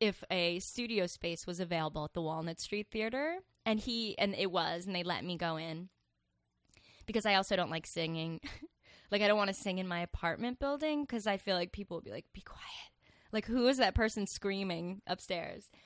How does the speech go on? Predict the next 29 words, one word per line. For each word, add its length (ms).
Um, 360
so 280
I 180
was, 180
<laughs> 280
I 120
like, 200
s-, 220
like, 180
warming 340
up 120
in 80
my 100
car. 480
I 80
don't 100
wanna 160
disturb 380
anyone. 320
So, 520
yeah, 160
I 80
got 260
the 160
rehearsal 380
space 340
at 60
the 80
Walnut, 560